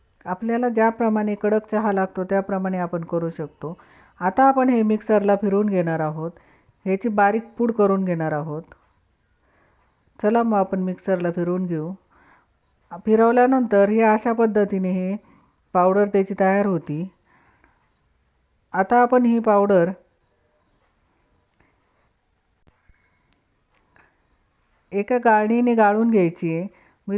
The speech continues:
थोडं असल्यामुळे हे चहाच्या गाळणीनेच गाळून घेतले. जास्त असेल तर आपण मोठी गाळणी, चाळणी अशी घेऊ शकतो. आता हे आपण एका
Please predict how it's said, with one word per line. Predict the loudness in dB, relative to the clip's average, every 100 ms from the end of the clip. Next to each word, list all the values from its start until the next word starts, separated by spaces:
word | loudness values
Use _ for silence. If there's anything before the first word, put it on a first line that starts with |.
| -2
थोडं | 0 4 2 2
असल्यामुळे | 0 0 2 2 0
हे | 0 -2 -2 -4 _ _ _ _ _ _ _ _ _ -4
चहाच्या | -2 0 0 2
गाळणीनेच | 2 2 0 0 0 2
गाळून | 2 2 0
घेतले. | -2 -4 -6 -4
जास्त | -2 -2 -2 -4
असेल | -2 -2 -2 -2 -2
तर |
आपण | -2 0 -4
मोठी | -4 -4 -2
गाळणी, | 0 0 0 -4 -6 _ _ _ _ _
चाळणी | 0 2 2 -2
अशी | -2 -2
घेऊ | 0 0
शकतो. | 0 -4 -4 -6 -6 -10 _ _ -6
आता | -2 0 2
हे | 4 4
आपण | 2 0 -2
एका | 0 0